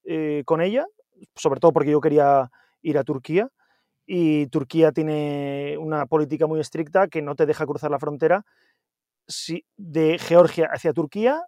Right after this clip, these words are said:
en un vehículo, a menos que seas georgiano y el vehículo sea georgiano.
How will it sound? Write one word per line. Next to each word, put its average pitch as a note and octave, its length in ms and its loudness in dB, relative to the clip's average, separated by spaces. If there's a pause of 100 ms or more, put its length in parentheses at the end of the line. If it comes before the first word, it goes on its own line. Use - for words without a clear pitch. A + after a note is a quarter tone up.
(420)
en E3 140 -4
un F#3 80 -4
vehículo, A#3 480 2
a D#3 100 2
menos F3 220 -4
que F3 100 -4
seas D#3+ 220 0
georgiano F3 580 -2 (320)
y D#3 60 -4
el C#3+ 60 -4
vehículo D#3 280 0
sea D3 360 -2 (100)
georgiano. C3+ 480 -8